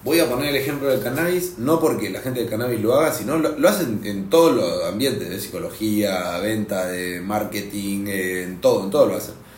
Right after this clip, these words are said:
Y te dicen, "Franquito, lo más importante para vos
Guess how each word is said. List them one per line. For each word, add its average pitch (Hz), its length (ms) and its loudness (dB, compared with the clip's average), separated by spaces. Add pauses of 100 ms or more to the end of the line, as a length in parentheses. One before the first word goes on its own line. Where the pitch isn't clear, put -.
(260)
Y - 100 -6
te 107 100 0
dicen, 113 680 0 (720)
"Franquito, - 520 -12 (1000)
lo 101 80 -12
más 113 200 -8
importante 107 800 -6 (340)
para 87 180 -12
vos 117 440 -6